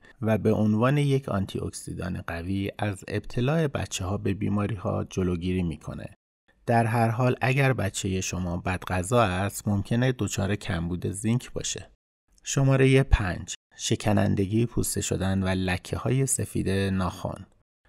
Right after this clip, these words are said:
دکتر شما ممکنه ناخن‌هاتون رو معاینه کنه و شکنندگی و پوسته شدن اونا رو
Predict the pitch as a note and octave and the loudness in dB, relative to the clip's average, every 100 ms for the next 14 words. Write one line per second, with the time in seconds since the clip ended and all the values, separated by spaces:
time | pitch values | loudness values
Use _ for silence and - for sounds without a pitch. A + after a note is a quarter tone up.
0 | _ _ D#3 C#3+ D#3 D3+ D3 B2+ A#2 A#2 | _ _ 0 4 4 4 4 4 4 4
1 | A2 G#2 A2 A#2+ A#2+ F#2+ - F2+ - G2 | 2 2 2 4 4 0 0 -2 0 -2
2 | A#2+ A#2 A#2 F#2+ F2 F2+ G#2 G#2 - - | 0 2 2 2 2 2 0 0 -4 -4
3 | G2+ - _ G2 - F#2+ - F2+ F2+ F2 | -8 -14 _ -2 0 -4 -2 -2 0 0
4 | F2 F#2 G#2 A2+ - - - - - - | -2 -2 0 -2 6 6 6 2 -4 -6
5 | D#2+ G2 - F#2+ F2 F2+ G2 G2+ | -4 -4 -4 -4 -4 -2 0 -2